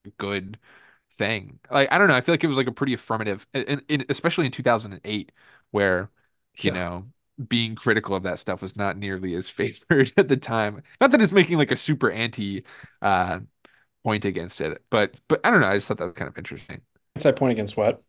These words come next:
Speaker 1: Uh, just, like, uh, like, drone warfare and,
Speaker 3: Oh,
Speaker 1: like,
Speaker 3: yeah.
Speaker 1: uh, like, disconnected on the battlefield and, and, you know, like,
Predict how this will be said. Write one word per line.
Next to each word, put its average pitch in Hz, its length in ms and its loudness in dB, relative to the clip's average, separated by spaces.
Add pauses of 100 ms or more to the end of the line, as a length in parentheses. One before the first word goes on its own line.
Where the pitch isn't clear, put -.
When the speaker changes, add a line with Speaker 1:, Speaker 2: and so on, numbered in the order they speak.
(960)
Speaker 1:
Uh, 208 220 10
just, 208 240 4
like, 190 220 6
uh, 139 220 8
like, 135 140 4
drone 127 420 0
warfare 113 680 2
and, 101 160 -2
Speaker 3:
Oh, - 0 -
Speaker 1:
like, 101 360 -4
Speaker 3:
yeah. 107 60 -4 (300)
Speaker 1:
uh, 95 420 4
like, 123 200 0
disconnected 120 720 0
on 104 140 -4
the 101 80 -8
battlefield 98 800 -4
and, 90 280 -16
and, 98 300 -14
you 110 100 -10
know, 95 160 -8
like, 98 140 -10